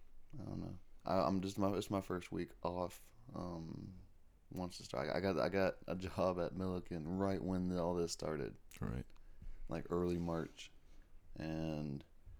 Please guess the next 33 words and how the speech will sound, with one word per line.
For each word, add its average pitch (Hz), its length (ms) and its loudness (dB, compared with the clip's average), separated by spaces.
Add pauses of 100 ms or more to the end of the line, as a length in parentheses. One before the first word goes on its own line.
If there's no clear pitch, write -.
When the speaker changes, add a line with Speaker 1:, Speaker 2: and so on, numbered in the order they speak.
(600)
Speaker 1:
luckily, 85 540 4
um, 78 540 0 (600)
I'm 90 140 4
in 87 80 4
the 82 80 4
warehouse, 85 720 4
and 76 200 -4
I 58 60 -2
need 87 220 -2
to 82 80 -2
be 92 240 0
there 85 320 2
to 80 160 2 (360)
just 92 180 -8 (400)
pick 85 220 -2
up 90 200 0
trucks - 560 -4
and 98 100 -10
stuff - 460 -10
from - 140 -8
trucks - 380 -8
if 53 100 -8 (720)
they 95 80 -6
need, 95 200 -2
if - 180 -4
they 98 100 -2
show 101 400 0
up. 202 100 -2 (480)
So 85 160 2
they've 85 220 4
kept 98 200 0
me 90 120 0
there 85 240 0